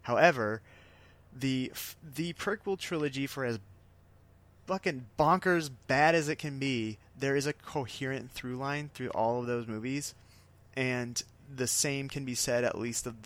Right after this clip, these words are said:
for the last two, or I would say the, the second half of,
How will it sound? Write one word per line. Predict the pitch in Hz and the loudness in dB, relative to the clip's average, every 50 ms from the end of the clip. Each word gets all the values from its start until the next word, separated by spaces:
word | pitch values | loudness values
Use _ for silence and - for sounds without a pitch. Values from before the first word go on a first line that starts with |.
| - - | -20 -18
for | - - 123 113 | -10 -8 -6 -4
the | 98 98 | -4 -2
last | 92 90 87 85 85 95 120 - - - - - - | -2 -2 0 0 0 0 0 0 0 -2 -2 -4 -6
two, | - 139 131 131 131 131 131 131 127 - - - - - - - - - - - | -4 -2 0 0 0 0 -2 -4 -6 -10 -16 -20 -20 -20 -20 -20 -20 -20 -12 -8
or | 113 113 | -4 -2
I | 104 110 | 0 0
would | 110 - | 0 0
say | - 110 104 104 | 0 0 0 -2
the, | 95 - 104 98 98 - - - | -2 -2 -2 -2 -2 -4 -8 -10
the | 107 107 98 | -4 0 2
second | - - - 117 - 123 - - | 2 4 2 2 0 -2 -4 -4
half | - 117 110 107 104 - | 0 0 2 2 2 0
of, | 107 104 104 98 - - - - | -2 -2 -4 -4 -8 -12 -14 -14